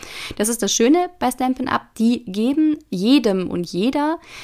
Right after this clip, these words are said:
die Möglichkeit, die in dem Moment zu deiner Lebensrealität passt. Und das ist wirklich das Schöne daran. So, <laughs>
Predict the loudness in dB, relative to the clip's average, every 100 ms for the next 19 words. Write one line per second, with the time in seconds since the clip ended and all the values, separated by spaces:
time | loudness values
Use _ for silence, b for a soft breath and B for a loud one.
0 | B -8 2 6 8 6 2 -6 -6 -2
1 | -2 -4 -6 -4 -2 2 2 4 2 0
2 | -2 -4 0 4 4 4 0 -2 -2 0
3 | 0 -2 -2 -4 -4 -2 0 0 -2 0
4 | 0 0 -4 -4 -6 -6 -6 -4 -4 -4
5 | -6 -12 -14 -16 -16 _ _ B B B
6 | B B -4 -2 -4 _ _ -2 0